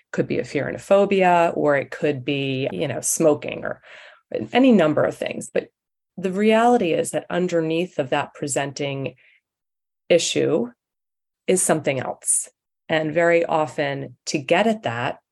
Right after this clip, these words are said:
takes a little time. For example, somebody may be, um, have some anxiety,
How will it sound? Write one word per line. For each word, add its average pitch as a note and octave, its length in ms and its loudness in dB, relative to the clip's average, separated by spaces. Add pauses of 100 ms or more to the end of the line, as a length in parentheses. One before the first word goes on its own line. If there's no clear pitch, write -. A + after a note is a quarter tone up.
(640)
takes - 240 -4
a E3 60 4
little C#3 220 0
time. B2 520 -10 (560)
For F3+ 180 4
example, D3 580 -2 (340)
somebody E3+ 440 4
may C#3+ 300 0
be, C3+ 440 -4
um, C3 300 -6
have - 240 -4
some D#3+ 180 0
anxiety, D3 800 -2